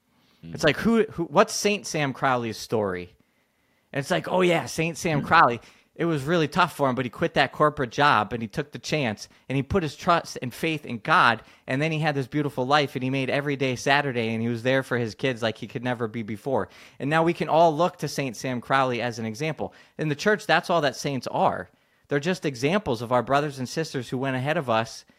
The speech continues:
Speaker 2: and can teach us something about the, the way they live their lives, and we learn from that so that we can be part of that journey too. So, sorry, little, little tangent dirge there, but we, like, didn't mean
Speaker 1: No,
Speaker 2: to cut
Speaker 1: that's
Speaker 2: you off.
Speaker 1: why,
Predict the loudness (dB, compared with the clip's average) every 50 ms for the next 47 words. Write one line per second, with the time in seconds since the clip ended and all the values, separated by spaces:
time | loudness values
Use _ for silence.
0 | _ _ _ _ _ _ _ _ _ -4 -2 0 0 0 -2 -4 -6 -4 -4 -4
1 | -4 -4 -6 -6 -2 -2 -2 -2 0 -2 -4 -2 -2 -2 -2 -2 0 0 0 0
2 | 0 -2 -2 -2 -2 -4 -6 -4 -4 -4 -2 0 0 0 0 0 0 -2 -2 -4
3 | -2 -2 -2 0 2 2 4 4 4 2 0 -4 -8 -10 -6 -6 -4 -4 -2 -2
4 | 0 0 0 -2 -4 -6 -6 -4 -2 -2 -2 -4 -4 -4 -6 -4 -4 -6 -6 -6
5 | -4 -4 -4 -6 -8 _ _ _ _ -6 -4 -4 -2 2 2 2 2 2 0 -2
6 | -2 -2 -4 -6 -4 -4 -6 -6 -4 -4 -4 -4 -6 _ -20 -16 -4 0 2 2
7 | 2 2 2 4 4 4 2 0 -6 -20 _ _ 2 2 2 2 2 2 2 4
8 | 4 4 4 4 4 4 4 2 -2 -4 -2 0 2 2 2 0 0 0 0 2
9 | 0 0 0 -2 -4 -6 -8 -8 -10 -10 -10 -10 -12 -16 -20 -20 -18 -6 0 4
10 | 6 6 6 6 4 4 4 2 2 2 2 2 2 4 4 4 2